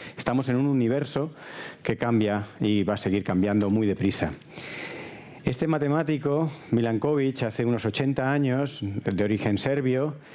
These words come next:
hizo una demostración numérica de los cambios orbitales que sufría nuestro planeta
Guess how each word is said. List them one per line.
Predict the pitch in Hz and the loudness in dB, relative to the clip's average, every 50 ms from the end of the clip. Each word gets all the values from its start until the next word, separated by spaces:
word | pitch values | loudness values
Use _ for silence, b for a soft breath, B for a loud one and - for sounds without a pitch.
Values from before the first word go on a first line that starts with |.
| B B B B B B B B B B B B | B B B B B B B B B B B B
hizo | - 131 123 - | 0 2 2 4
una | 139 151 147 | 2 2 2
demostración | 143 139 135 127 - 131 120 - 139 143 143 135 | 4 2 2 0 0 -2 0 0 2 2 4 4
numérica | 120 113 123 139 151 160 147 151 147 139 151 165 170 | 4 4 4 2 2 0 0 0 0 0 0 0 0
de | - - 113 117 | 0 2 2 2
los | 113 107 - - | 2 0 -2 0
cambios | - 117 117 120 131 135 127 135 | 0 2 4 4 4 2 0 0
orbitales | 127 123 104 107 - - 123 123 127 123 127 127 127 127 - | 0 2 2 2 2 2 2 2 2 2 2 0 -2 -4 -4
que | - 123 110 | -4 -4 -2
sufría | - 107 92 - 110 110 113 | -2 -2 0 0 2 2 2
nuestro | 113 113 107 - 120 | 0 0 0 -2 -2
planeta | - - 95 101 107 101 - 92 85 | 0 2 2 2 2 2 0 -2 -2